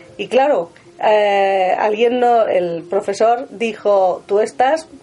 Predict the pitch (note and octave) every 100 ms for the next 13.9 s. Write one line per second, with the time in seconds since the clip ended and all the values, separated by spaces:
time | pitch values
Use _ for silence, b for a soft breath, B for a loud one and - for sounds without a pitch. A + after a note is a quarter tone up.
0 | - G#3 F#3+ G3+ C#4 C#4+ G3+ G#3 G#3 G3+
1 | G#3 C4 A#3 A#3 C4 B3+ - C4+ A#3 C4
2 | D4+ - D4 D4+ D#4 A3+ G#3 A#3+ C4 C#4
3 | C4+ C4 A#3 G#3+ B3 B3+ B3 G#3+ A#3 A#3
4 | G3 - F#3 F3+ - D4 C4+ B2+ B B
5 | B B - A3+ A3 G#3 A3 C4+ C4 C#4+
6 | A3 G#3+ A3 A#3+ A#3+ C4 C#4 B3+ A3 G3
7 | G3 F3+ F#3 F3+ D4+ A#3+ G#3+ G3 F#3+ F#3
8 | F#3 F#3+ F#3+ A#3 C4+ G3+ - A#3 A3+ G#3+
9 | G3 A#3 - B3+ B3 B3+ B3 C4 B3 F#3
10 | F3 G#3 A#3+ A#3+ B3+ B3 C4 D4 B B
11 | - G#3 F#3+ F#3 A#3 B3 A#3+ B3 B3 C4
12 | C4 C4+ C#4 B3+ A3 A3+ A#3 B3+ B3+ A3
13 | F#3 F#3 F#3+ F3 E3+ - D4+ A#3+